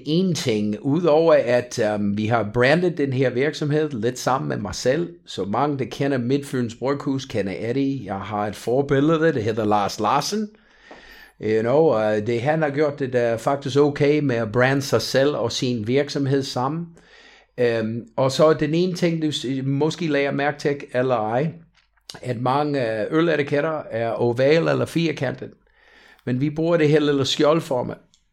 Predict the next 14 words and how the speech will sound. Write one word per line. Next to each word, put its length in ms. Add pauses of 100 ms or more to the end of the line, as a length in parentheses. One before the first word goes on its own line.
(160)
Så 420 (100)
hvis 260
ikke 300
andet, 480 (880)
øh, 360
den 180
skjoldformat 680
etiket, 420
når 100
du 80
ser 200
det 120
på 120
hylden, 480